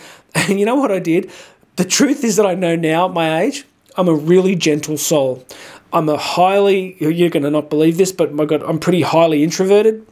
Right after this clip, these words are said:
I like quietness and thinking and peace. <laughs> And I spent all this time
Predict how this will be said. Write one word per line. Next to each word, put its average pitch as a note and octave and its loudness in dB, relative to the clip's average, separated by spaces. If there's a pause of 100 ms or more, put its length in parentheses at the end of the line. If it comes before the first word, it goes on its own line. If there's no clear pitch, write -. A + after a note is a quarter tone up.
(500)
I - -2
like D#3+ -4
quietness E3+ 0
and D3 -6
thinking F3 0
and C#3+ -2
peace. - -2
<laughs> - -6
And G3+ 0
I G3 0
spent G3+ 0
all A3+ 2
this B3 2
time F3 -2